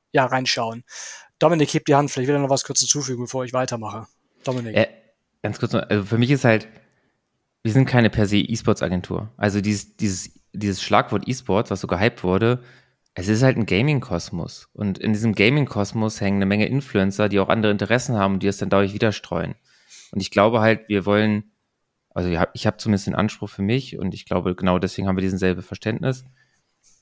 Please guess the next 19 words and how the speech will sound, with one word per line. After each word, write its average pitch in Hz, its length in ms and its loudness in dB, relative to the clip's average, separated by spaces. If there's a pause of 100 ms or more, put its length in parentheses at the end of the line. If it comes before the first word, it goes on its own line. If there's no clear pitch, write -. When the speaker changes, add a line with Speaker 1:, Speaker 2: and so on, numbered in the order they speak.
Speaker 2:
ist 101 160 -6
halt 98 340 2 (140)
mit 104 140 0
Marken 90 360 2
zu - 100 -10
sprechen, 151 640 -4 (220)
zuzuhören, 101 920 -4
wie 101 80 -4
sie 98 80 -4
momentan 101 420 0
mit 98 120 -2
dem 98 140 -4
Thema 107 460 0
Generation 98 560 -2
X, - 200 -10
Y, 98 360 -4
Z, - 280 -6
A 123 180 2
umgehen 101 640 -4